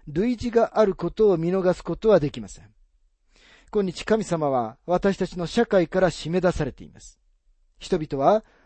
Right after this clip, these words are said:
お金を礼拝しています。しかし神様は、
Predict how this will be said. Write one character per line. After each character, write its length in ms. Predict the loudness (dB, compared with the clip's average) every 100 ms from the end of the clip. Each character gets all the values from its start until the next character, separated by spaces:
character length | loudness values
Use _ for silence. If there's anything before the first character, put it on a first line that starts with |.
| -4
お 140 | -2
金 300 | 0 0 2
を 100 | 2
礼 240 | 4 2 2
拝 180 | 0
し 80 | -4
て 100 | -10
い 60 | -20
ま 100 | -20
す。 200 | -20 _ _ _ _ _ _ _ _ _ _ _ _ _ _ _
し 120 | -10 -4
か 100 | -4
し 100 | 0
神 180 | 0
様 260 | 2 0 2
は、 280 | 4 2